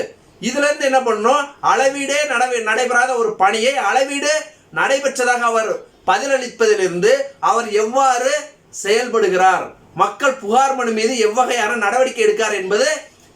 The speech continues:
தெள்ள தெளிவாக தெரிகிறதுன்னு நம்ம போட்டிருக்கோம். மூன்றாவது காரணமாக என்ன சொல்றோம் அப்படின்னா, அளவீடு செய்யப்படாத ஒரு இடத்தை அளவீடு செய்யப்பட்டதாக பொது தகவல், தகவல் வழங்கியிருக்கிறாங்க. உண்மையிலேயே அரசு இடங்களில் இருக்கக்கூடிய ஆக்கிரமிப்புகளை அகற்ற வேண்டும் சொல்லி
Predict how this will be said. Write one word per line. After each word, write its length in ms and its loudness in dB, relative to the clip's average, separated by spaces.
தெள்ள 300 -2
தெளிவாக 460 -2
தெரிகிறதுன்னு 560 0
நம்ம 140 -2
போட்டிருக்கோம். 480 -4
மூன்றாவது 520 0
காரணமாக 480 -2
என்ன 120 -2
சொல்றோம் 340 -4
அப்படின்னா, 320 -2
அளவீடு 460 0
செய்யப்படாத 640 -2
ஒரு 160 4
இடத்தை 400 0
அளவீடு 500 0
செய்யப்பட்டதாக 880 0
பொது 240 0
தகவல், 360 0
தகவல் 360 0
வழங்கியிருக்கிறாங்க. 600 0
உண்மையிலேயே 680 0
அரசு 340 0
இடங்களில் 400 2
இருக்கக்கூடிய 360 -2
ஆக்கிரமிப்புகளை 580 0
அகற்ற 400 0
வேண்டும் 320 -4
சொல்லி 220 2